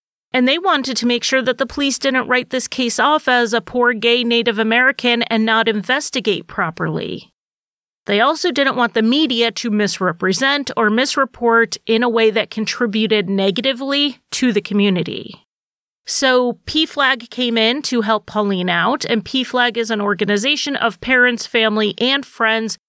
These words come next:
who stand in support of the L G B T Q community. And one thing they have are parents whose children were victims of hate crimes, and they will fly in and provide that support to the family, that support that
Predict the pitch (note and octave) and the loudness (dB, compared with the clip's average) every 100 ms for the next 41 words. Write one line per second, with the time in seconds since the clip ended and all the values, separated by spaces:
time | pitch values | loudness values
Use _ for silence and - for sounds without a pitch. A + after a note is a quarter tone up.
0 | _ _ - B3 - C4 C4+ - A#3+ A#3 | _ _ -4 -2 0 0 0 -2 -4 -2
1 | A#3+ - A3 G#3+ F#3+ G#3+ G#3 G3 G3+ F3+ | -4 0 0 2 0 -2 -2 -2 -2 0
2 | G3 E3+ G#3+ E3+ - F#3+ E3+ - F#3+ F3+ | -2 0 -2 -2 0 0 0 0 0 2
3 | F#3 E3 - - F3 _ _ _ _ _ | 2 0 -4 -10 -12 _ _ _ _ _
4 | - A3 A#3+ D4 D4 D4 B3+ B3 A#3 A3 | -2 0 2 0 0 -2 0 -2 0 0
5 | A#3 G3+ G#3+ G#3 - A3+ G3+ G3 C#4+ - | 0 -2 -2 -2 0 -2 0 0 -2 -4
6 | - _ _ - C#4 C4+ A#3 - - C#4+ | -8 _ _ -4 2 2 2 -4 -4 -2
7 | C#4 D#4 D#4+ C#4+ C#4 A#3 A3+ A#3 G3+ G3+ | 0 0 0 0 0 0 0 -2 -2 -4
8 | - A#3 A3+ - G#3+ F#3 - - - - | -2 -2 -2 -6 -4 -4 -4 -8 -4 0
9 | A3 B3 B3+ B3+ - A#3 A3 B3 C4 B3+ | 0 2 2 0 0 0 2 2 2 0
10 | B3+ - G3+ A#3 G3 A3 A#3 G3 F#3+ - | 0 -4 -4 -4 0 0 0 0 -2 -4
11 | - - - A3+ C4+ - - _ _ _ | -10 -8 -2 2 2 0 -14 _ _ _
12 | - - C#4 C#4 C#4+ - B3+ B3 G3 - | -4 2 2 2 -2 0 0 0 -2 -4
13 | - F#3+ G3+ - A#3 - B3+ C4 B3+ | -4 -4 -2 -2 -4 -2 -2 -2 -2